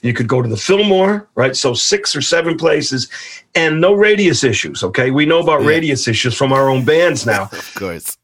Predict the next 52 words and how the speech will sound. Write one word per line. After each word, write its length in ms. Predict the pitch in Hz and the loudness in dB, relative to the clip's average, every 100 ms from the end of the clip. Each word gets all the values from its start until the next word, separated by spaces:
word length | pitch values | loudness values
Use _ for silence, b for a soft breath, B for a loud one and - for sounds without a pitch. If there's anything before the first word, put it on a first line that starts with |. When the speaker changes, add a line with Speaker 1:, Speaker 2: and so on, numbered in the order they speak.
| - | -4
Speaker 1:
But 120 | 208 196 | -2 0
if 100 | 190 | 0
Johnny 320 | 226 226 214 | 2 2 2
Winter 260 | 233 233 | 4 4
was 160 | 208 180 | 4 4
in 140 | 185 | 4
one 180 | 202 240 | 2 0
place, 300 | - 175 170 | 2 0 2
he 80 | 175 | 2
was 180 | 170 160 | 2 0
in 80 | 156 | 0
six 340 | - 240 - | 0 0 -2
places 540 | - 190 160 - 131 | 0 0 0 -2 -2
that 240 | 131 107 101 | -2 -2 -2
month, 460 | 104 98 - - - | -4 -4 -10 -16 -6
you 80 | 117 | -2
Speaker 2:
Right, 40 | 120 | 0
Speaker 1:
know, 200 | 135 151 | 0 0
or 140 | 127 | -2
Speaker 2:
right. 60 | 120 | -2
Speaker 1:
seven, 580 | - 175 175 110 76 - B B B - | -2 0 0 -2 -8 -16 B B B -8
uh, 380 | 143 120 117 117 | -2 0 2 -2
a 40 | - | -2
couple 280 | 175 175 160 | -4 0 0
of 80 | 147 | 2
nights 280 | 165 165 | 0 0
a 40 | 156 | 0
week 300 | 170 180 139 | 2 0 -2
in 80 | 120 | -2
some 240 | 127 110 | -2 -4
of 100 | 95 | -6
them. 140 | - _ B B B - | -12 _ B B B -6
So 440 | - 190 180 175 _ _ - | 0 2 2 -2 _ _ -8
you 160 | 185 | -4
just, 420 | 208 185 180 - - _ _ _ | -2 -2 -2 -4 -12 _ _ _
you 80 | 175 | -4
know, 260 | 123 113 - 139 - - | -4 -6 -12 -16 -12 0
nothing 400 | 160 214 220 196 | 0 2 2 2
is 120 | 175 | 2
better 260 | 127 180 180 | 2 2 4
than 160 | 151 | 2
watching 460 | 135 151 185 208 202 | 2 2 0 0 0
these 180 | 135 113 | 0 -2
guys 300 | 120 - 107 | -2 -2 -4
play, 400 | - - 113 95 | -4 -2 -2 -6
you 160 | 95 | -8
know, 280 | 92 135 135 | -4 -4 -2
Speaker 2:
Yeah, 60 | 131 123 | -2 -2
Speaker 1:
and, 140 | 117 | -2
Speaker 2:
yeah. 240 | 98 120 117 | -4 -4 -2
Speaker 1:
and, 160 | 120 | -2
uh, 260 | 117 113 | 0 -2